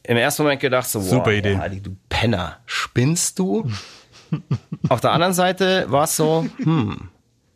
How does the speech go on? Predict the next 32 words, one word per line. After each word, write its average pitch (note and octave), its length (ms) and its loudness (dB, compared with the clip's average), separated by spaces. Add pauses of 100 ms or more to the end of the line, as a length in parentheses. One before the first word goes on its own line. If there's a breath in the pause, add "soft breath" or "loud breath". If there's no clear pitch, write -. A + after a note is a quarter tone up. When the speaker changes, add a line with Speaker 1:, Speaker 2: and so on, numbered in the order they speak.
(460)
Speaker 1:
ich - 180 -6
würd F#3+ 140 2
ihm F3+ 120 2
schon C#4 320 0
gern G2+ 240 0
eine F#2+ 260 -4
schmieren." G#2+ 680 0 (260)
Ich B2 160 -2
weiß B2 200 2
zwar D3 160 2
überhaupt B2 260 2
nicht, C3 140 0
was A2+ 180 0
das, - 280 -2
wie A2 180 0
das F#2 200 -4
geht, B2+ 300 0
weil A2+ 120 2
ich G#2 80 -4
das - 180 -2
noch F#2+ 140 -2
nie G2+ 140 0
gemacht G2+ 400 -2
hab. G#3+ 200 -2 (680 loud breath)
Dritter D3 280 2
Gedanke D3 420 2
war C3+ 120 4
dann, C3 280 2 (480 loud breath)
"Nee, C3+ 580 2
lieber C3 340 2
nicht, C#3 480 0
weil B2+ 580 2